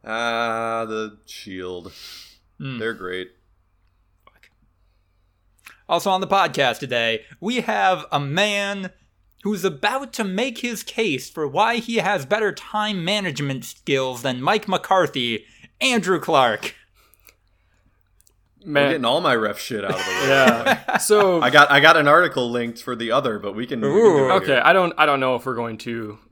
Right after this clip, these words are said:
Speaker 3: I, I don't know what your take on it is or not. I am so firm in my understanding of what was going on there that I, I don't think I'm gonna be shaken. But McCarthy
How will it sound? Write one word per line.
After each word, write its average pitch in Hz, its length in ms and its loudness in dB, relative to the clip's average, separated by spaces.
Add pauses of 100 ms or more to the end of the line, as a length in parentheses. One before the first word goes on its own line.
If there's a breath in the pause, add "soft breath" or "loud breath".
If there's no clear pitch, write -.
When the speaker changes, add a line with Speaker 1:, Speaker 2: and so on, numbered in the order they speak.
(160)
Speaker 3:
I, 131 260 2
I 120 100 2
don't 123 100 2
know 117 80 -2
what 113 140 -8
your 117 80 -10
take 117 220 -6
on 110 120 -6
it 107 60 -10
is 104 80 -14
or 110 60 -12
not. 113 220 -2
I 160 140 6
am 131 260 2
so 135 380 2
firm 120 600 -4
in 123 160 -6
my 110 440 -4
understanding 110 560 -8
of 101 60 -16
what 110 120 -8
was 107 160 -14
going 107 280 -10
on 104 200 -8
there 101 220 -10
that 104 220 -12 (260)
I, 127 260 -2
I - 20 2
don't 123 140 -2
think 110 120 -8
I'm 107 80 -8
gonna 107 160 -10
be 104 80 -12
shaken. 104 420 -10
But 113 180 -10 (1120 soft breath)
McCarthy 190 920 -4